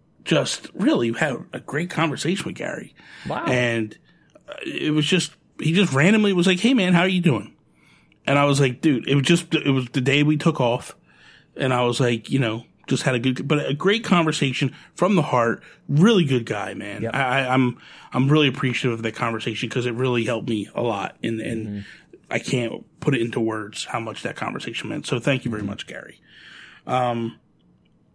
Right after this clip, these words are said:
Speaker 1: one
Speaker 2: Keep
Speaker 1: more
Speaker 2: those
Speaker 1: shout-,
Speaker 2: Oh, okay. No,
Speaker 1: I got
Speaker 2: sorry.
Speaker 1: one more shout out. Let
Speaker 2: Damn
Speaker 1: you
Speaker 2: it.
Speaker 1: calm down. One more shout out,
Speaker 2: What
Speaker 1: and
Speaker 2: else am I
Speaker 1: that's
Speaker 2: supposed to do over
Speaker 1: for,
Speaker 2: here?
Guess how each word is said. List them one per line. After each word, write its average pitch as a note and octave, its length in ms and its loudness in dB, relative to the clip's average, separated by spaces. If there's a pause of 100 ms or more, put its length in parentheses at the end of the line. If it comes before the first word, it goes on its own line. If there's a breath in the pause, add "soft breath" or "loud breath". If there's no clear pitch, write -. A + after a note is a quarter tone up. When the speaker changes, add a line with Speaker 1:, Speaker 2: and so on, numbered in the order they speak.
(320 loud breath)
Speaker 1:
one F#3 180 4
Speaker 2:
Keep G#3+ 80 6
Speaker 1:
more F#3+ 100 4
Speaker 2:
those G3 100 4
Speaker 1:
shout-, D#3 400 0
Speaker 2:
Oh, E3 240 0 (120)
okay. C3+ 220 0
No, B2+ 160 -6
Speaker 1:
I - 40 -14
got D3 80 0
Speaker 2:
sorry. D#3 140 2
Speaker 1:
one D3 100 4
more E3 120 4
shout B2 300 0
out. A#2 240 -2
Let G#3 220 -4
Speaker 2:
Damn A2 80 -2
Speaker 1:
you G3 60 0
Speaker 2:
it. - 40 -4
Speaker 1:
calm A2+ 280 -6
down. A2 140 -10
One D3+ 120 6
more G3 180 6
shout B2+ 320 2
out, B2 160 2
Speaker 2:
What B2+ 80 0
Speaker 1:
and C3 40 4
Speaker 2:
else C#3 100 6
am - 20 6
I D3+ 60 6
Speaker 1:
that's D3+ 120 0
Speaker 2:
supposed G#2+ 140 -6
to E3 60 4
do D3+ 80 6
over C3+ 200 4
Speaker 1:
for, G2 60 -4
Speaker 2:
here? F#2 180 -8